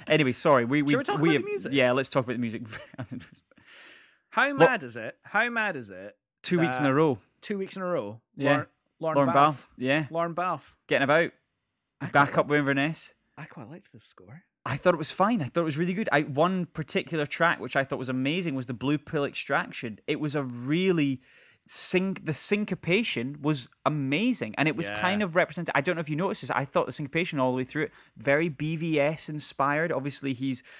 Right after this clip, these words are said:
Speaker 1: got a bit of background with, with Hans Zimmer, and so I thought it was very, very good score, actually.
Speaker 2: No, really, really good. There was one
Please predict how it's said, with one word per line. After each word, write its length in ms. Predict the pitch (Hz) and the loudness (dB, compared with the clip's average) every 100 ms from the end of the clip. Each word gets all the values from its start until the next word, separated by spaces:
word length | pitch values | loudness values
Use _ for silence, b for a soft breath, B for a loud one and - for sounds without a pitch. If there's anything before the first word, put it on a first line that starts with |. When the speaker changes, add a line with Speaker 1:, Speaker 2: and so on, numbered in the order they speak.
| - | -6
Speaker 1:
got 100 | 131 | -2
a 40 | |
bit 120 | 113 | -2
of 80 | 123 | 0
background 340 | 131 120 127 | 2 0 -2
with, 180 | 123 - | -6 -8
with 180 | 120 123 | -10 -8
Hans 240 | 135 131 117 | -4 -4 -2
Zimmer, 180 | 135 | -2
and 100 | 139 | -2
so 80 | 131 | 0
I 120 | 123 | -2
thought 140 | 147 160 | -2 -6
it 40 | |
was 140 | 123 107 | -6 -8
very, 460 | 104 123 131 139 - | -4 -2 -2 -6 -8
very 480 | 107 117 117 117 110 b b b | -6 -4 -2 -4 -8 b b b
good 200 | 123 110 | -4 -2
score, 340 | - - 240 170 | -4 0 2 2
actually. 360 | - - 113 | -4 -8 -4
Speaker 2:
No, 180 | 143 147 | -4 -4
really, 300 | 147 151 151 | -6 -6 -6
really 220 | 156 143 | -6 -8
good. 180 | 139 123 | -8 -10
There 80 | 120 | -10
was 200 | 120 110 | -12 -14
one 800 | 113 135 147 147 147 143 139 | -10 -4 -2 -2 -6 -10 -12